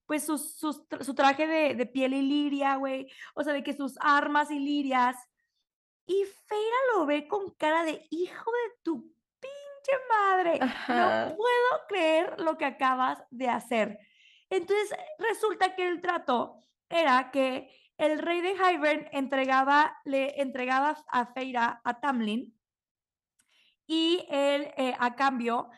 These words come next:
Speaker 1: le iba a dar las tropas de la corte primavera a Hybern para la guerra, ¿no? O sea, ¿es en serio? ¿Qui-,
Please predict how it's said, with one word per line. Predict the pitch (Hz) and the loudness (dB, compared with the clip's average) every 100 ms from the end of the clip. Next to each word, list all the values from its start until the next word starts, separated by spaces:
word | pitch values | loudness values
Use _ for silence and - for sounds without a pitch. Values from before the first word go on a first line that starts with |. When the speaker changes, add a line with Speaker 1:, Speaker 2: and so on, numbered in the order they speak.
| _ | _
Speaker 1:
le | 269 262 | -2 -2
iba | 254 254 269 233 | 2 4 4 4
a | |
dar | 226 220 | 4 2
las | 220 233 | 0 -4
tropas | 226 220 233 | -4 -4 -2
de | 226 | -2
la | 208 | -2
corte | 214 202 214 | -2 -4 -6
primavera | 208 208 202 202 208 - | -4 -2 -2 0 -2 0
a | 208 | -2
Hybern | 214 208 202 214 214 - - | -2 -4 -2 -2 -2 -4 -2
para | 208 190 - | 0 2 0
la | 202 | -4
guerra, | 185 185 185 185 | -4 -4 -4 -4
¿no? | 202 254 | -4 -2
O | |
sea, | 240 196 - _ _ _ _ _ _ _ _ _ _ _ _ | -2 -4 -6 _ _ _ _ _ _ _ _ _ _ _ _
¿es | - 339 311 | -12 -10 -6
en | 508 523 | -8 -2
serio? | 247 233 247 - - _ _ - | 0 0 -2 -6 -18 _ _ -4
¿Qui-, | 381 | -4